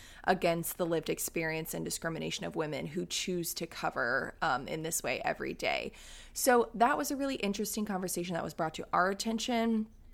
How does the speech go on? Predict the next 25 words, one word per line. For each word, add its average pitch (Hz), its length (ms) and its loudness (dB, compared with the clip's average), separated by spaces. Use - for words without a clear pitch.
As 214 240 10
I 208 40 2
was 196 160 2
looking 190 280 0
more 180 200 4
into 180 260 -2
the 175 100 -2
look 175 240 -2
itself, 180 680 6
Kim's 233 540 4
Instagram 190 640 2
caption 175 500 0
wrote, 165 460 2
quote, 165 400 4
"What's 190 260 2
more 185 180 6
American 165 600 2
than 156 100 -2
a 156 80 -2
t-shirt 165 540 -2
head - 180 -6
to - 100 -10
toe?" - 400 -4
Okay. - 160 -6
Um, 185 460 12